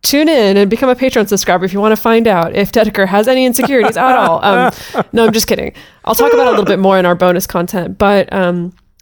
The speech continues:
Speaker 1: actually, it's funny because I feel like, at least right now where I'm at in my life, I don't feel like I have a lot of relational insecurity. Like,
Speaker 2: Mm.
Speaker 1: I feel like in my relationships, I, f-,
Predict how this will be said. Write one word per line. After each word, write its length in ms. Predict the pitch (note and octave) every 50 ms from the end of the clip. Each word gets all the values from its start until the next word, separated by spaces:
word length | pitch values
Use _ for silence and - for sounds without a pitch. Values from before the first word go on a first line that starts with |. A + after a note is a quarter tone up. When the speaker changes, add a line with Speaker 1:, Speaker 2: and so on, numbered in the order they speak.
| - - - - -
Speaker 1:
actually, 260 | - C4 - - C4+
it's 140 | B3 A#3+ -
funny 220 | - C4 B3+ B3+
because 440 | G#3+ F#3+ F#3+ - - - G#3 G3 E3+
I 140 | C#3+ C3 G3
feel 420 | - - - G#3+ G#3 G#3 G3+ F#3+
like, 260 | F3 E3+ F3 F3 F3 -
at 80 | -
least 300 | - G3 G#3+ G3+ F#3+ -
right 260 | F#3+ G3+ G3 G3 - -
now 600 | G3 F#3+ E3+ - D#3+ F3+ G#3 B3 C#4+ D4+ D#4 D4+ -
where 180 | G#3 G#3+ G#3 G#3
I'm 140 | G3+ G3+
at 200 | A3 A3+ A#3 - - -
in 120 | - A3+
my 140 | A3+ A3+ A#3
life, 380 | A#3 A#3+ A#3 C4 C#4 C#4+ - - -
I 140 | - G3+ G3+
don't 320 | F#3+ - A3 - - -
feel 160 | - - G#3
like 120 | G3 F#3+ -
I 60 | G3
have 240 | F#3 - G3 F#3 E3+
a 80 | F3
lot 320 | E3+ F3 F3+ F3 E3+ F3+ F#3
of 300 | F3+ E3 E3 E3+ - - _ _ _ _ _ _ _ _
relational 880 | - F3 E3+ D#3+ E3 F3+ F#3+ - - C4+ C4+ C#4+ D4 D4 D4 D#4 D4+ - _ _ _ _ -
insecurity. 840 | C4 C4 B3+ - D4+ C4+ - D#4 D4+ D4 - D#4 D#4 D#4 D#4+ E4 D#4+ -
Like, 220 | F3 F3 F#3+ C3
Speaker 2:
Mm. 20 |
Speaker 1:
I 80 | E3+ F#3
feel 180 | G3 - G#3 F#3
like 140 | F3 F3+ -
in 80 | F3
my 80 | F3 E3
relationships, 680 | D#3+ D#3+ D#3+ E3 E3 F#3+ - - G#3 - A#3+ A#3 - -
I, 60 | F#3
f-, 200 | G3 - - -